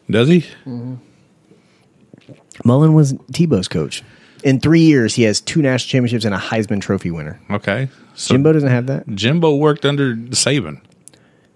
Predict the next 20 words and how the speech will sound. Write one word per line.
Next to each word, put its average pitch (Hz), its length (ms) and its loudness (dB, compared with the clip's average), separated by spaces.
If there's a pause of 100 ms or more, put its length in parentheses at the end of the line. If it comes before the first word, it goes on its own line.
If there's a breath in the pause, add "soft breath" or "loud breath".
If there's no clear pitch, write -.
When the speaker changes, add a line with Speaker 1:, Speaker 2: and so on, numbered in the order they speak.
(540 soft breath)
Speaker 1:
He's 113 180 2
a, 123 80 2 (120)
he's 120 180 2
on 127 160 0
the 127 80 0
Saban 117 380 0
tree. 90 260 -4
Speaker 2:
But 131 240 2
was 135 240 2
he, 139 300 -2 (580)
Jimbo 180 380 4
went 151 220 2
Speaker 1:
And 143 200 0
a 131 40 0
national 120 400 0
championship 98 580 -2
as 107 240 0
a 87 80 -2
head 90 180 -2
coach. 90 380 -4